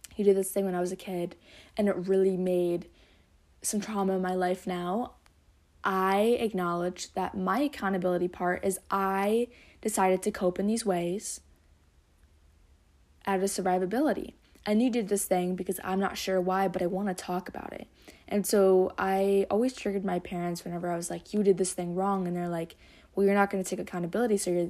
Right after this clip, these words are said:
playing the victim." And I was like, I never understood. I was like, "I was just a child."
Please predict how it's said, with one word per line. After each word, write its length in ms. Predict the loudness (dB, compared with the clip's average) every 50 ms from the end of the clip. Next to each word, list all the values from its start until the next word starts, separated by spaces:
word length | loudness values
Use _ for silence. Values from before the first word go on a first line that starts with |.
| -4 -10
playing 260 | -10 -8 -6 -6 -4
the 80 | -6 -6
victim." 540 | -4 -4 -4 -4 -6 -10 -8 -8 -10 -10 -10 -14 -20 -20 -20 -20 -18 -8 -4
And 120 | -2 0
I 60 | 2 2
was 120 | 2 2
like, 120 | 0 -2
I 60 | -2 -2
never 240 | 0 0 2 0
understood. 580 | 0 0 -4 -6 -8 -8 -4 -4 -2 -2 -4 -4 -4
I 80 | -2
was 180 | -2 -2 -2 -2
like, 240 | -4 -4 -6 -6 -10 -10
"I 360 | -8 -6 -4 -2 -2 -2 -2 -4 -8 -8 -2
was 200 | 0 0 0 0
just 280 | -2 -4 -4 -4 -6
a 60 | -8 -10
child." 640 | -10 -10 -6 -4 -2 -2 -2 -2 -4 -8 -12 -16